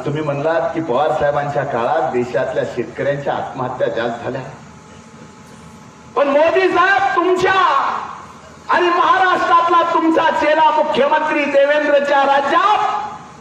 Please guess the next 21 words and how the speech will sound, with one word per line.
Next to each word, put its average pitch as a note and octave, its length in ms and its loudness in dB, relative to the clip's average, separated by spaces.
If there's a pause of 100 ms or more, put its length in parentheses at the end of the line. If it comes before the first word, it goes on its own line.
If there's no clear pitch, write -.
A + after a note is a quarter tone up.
(580)
या D#4+ 200 0
देशातल्या E4 680 2
आणि D#4 140 2
राज्यातल्या D4+ 560 2 (100)
शेतकऱ्याची D4 560 0
अवस्था C#4+ 400 2
अशी C#4+ 280 0
झाली C#4+ 360 0
आहे F#4+ 460 0 (680)
की D4 200 -2
शेतकरी D#4 600 0
जीवनही D#4 520 0
संपवतो D4 560 0
अशा C#4 300 2
पद्धतीनं C#4 640 0
संपवतोय D4 720 2 (800)
की F3+ 100 -2
स्वतःच G3 720 -2
सरण F#3+ 300 0
स्वतः F#3 460 0
रचतोय, A3+ 840 2